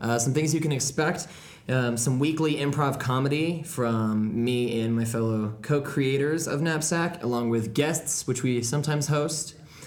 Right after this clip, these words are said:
Um, some genuine storytelling, just some true tales from the heart, and also just following the scene and the fun wherever it may take us, because boy, has it taken us some places.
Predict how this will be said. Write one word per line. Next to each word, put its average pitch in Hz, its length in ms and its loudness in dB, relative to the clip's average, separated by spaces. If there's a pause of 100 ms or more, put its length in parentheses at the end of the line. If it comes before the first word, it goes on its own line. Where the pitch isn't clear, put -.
(200)
Um, 139 160 4
some 139 220 2
genuine 165 400 2
storytelling, 165 960 2
just 135 200 -2
some 110 220 0
true 143 180 0
tales 139 300 0
from 139 160 0
the 131 120 0
heart, 147 380 0
and 151 720 0 (460)
also 156 400 2
just 143 220 0
following 165 340 2
the 165 80 2
scene 165 540 2
and 123 240 0
the 120 80 -2
fun 156 580 0 (240)
wherever 190 340 2
it 214 120 -2
may 170 160 2
take 143 240 0
us, - 440 -4
because 113 300 0
boy, 147 500 2
has 123 140 -2
it 131 80 0
taken 135 240 2
us 127 100 0
some 107 120 -2
places. - 640 -2